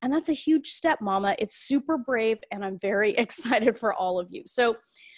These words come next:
so as we get started, I wanna make sure, please close out any distractions. We've got a lot to get to today.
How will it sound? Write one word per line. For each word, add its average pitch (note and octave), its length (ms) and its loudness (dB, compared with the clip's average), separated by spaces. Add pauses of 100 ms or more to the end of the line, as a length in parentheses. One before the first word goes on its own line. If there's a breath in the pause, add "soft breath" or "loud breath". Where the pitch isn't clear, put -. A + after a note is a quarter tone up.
(300 loud breath)
so D#4 140 6
as D4 220 6
we F#4 100 4
get F#4+ 140 2
started, F4+ 360 4
I D4+ 60 4
wanna D4+ 240 2
make D4+ 200 2
sure, D#4+ 220 0
please D4+ 300 0
close D4 380 2
out C#4 200 4
any D4 240 4
distractions. D#4 960 2
We've A#3+ 100 -2
got G#3 160 4
a F#3+ 80 6
lot G#3 400 4
to D4 120 -4
get - 200 0
to C#4+ 160 -4
today. B3+ 440 0